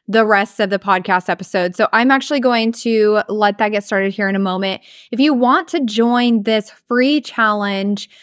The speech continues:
of being seen as a healer, there is still time for you to jump in. We would love to have you in our community.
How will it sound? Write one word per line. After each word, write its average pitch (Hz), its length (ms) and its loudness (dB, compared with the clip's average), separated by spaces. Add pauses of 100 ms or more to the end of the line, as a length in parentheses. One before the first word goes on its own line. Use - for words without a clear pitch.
(160)
of 196 220 -2
being 277 320 4
seen 247 440 2
as 220 200 0
a 214 60 0
healer, 202 640 0 (440)
there 233 400 4
is 220 640 -2 (480)
still 311 540 2
time 226 420 -2
for 226 100 -2
you 220 180 0
to 220 240 -2
jump 214 480 0
in. 214 260 0
We 262 180 4
would 330 260 0
love 214 600 2
to 240 100 -2
have 196 360 0
you 247 280 2
in 208 180 -2
our 208 140 2
community. 214 880 0